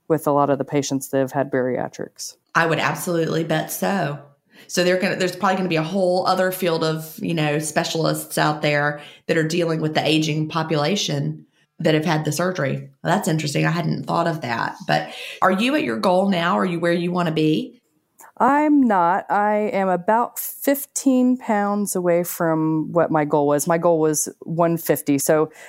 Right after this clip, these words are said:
Speaker 1: I'm somewhere between one sixty and one sixty-five right now. So somewhere around fifteen pounds still. But I am at the point where my clothes are fitting.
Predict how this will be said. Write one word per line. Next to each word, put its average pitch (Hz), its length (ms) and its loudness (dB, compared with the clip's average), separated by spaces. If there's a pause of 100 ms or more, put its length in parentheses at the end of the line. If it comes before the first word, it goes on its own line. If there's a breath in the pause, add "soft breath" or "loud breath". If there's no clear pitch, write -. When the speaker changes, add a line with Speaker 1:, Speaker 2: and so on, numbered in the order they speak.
(120 loud breath)
Speaker 1:
I'm 185 160 4
somewhere 190 340 4
between 160 360 0
one 143 160 2
sixty - 340 -4
and 131 120 0
one 135 140 0
sixty-five 127 600 -2
right 131 220 0
now. 127 180 0
So 151 340 0
somewhere 320 360 0
around 156 340 0
fifteen 160 400 0
pounds 156 400 2
still. 175 440 2
But 214 520 0 (520 loud breath)
I 226 180 4
am 254 180 2
at 214 140 -4
the 175 60 -2
point 196 420 -2
where 156 520 2 (280)
my 156 160 4
clothes 214 960 0
are 156 340 0 (420)
fitting. 190 840 0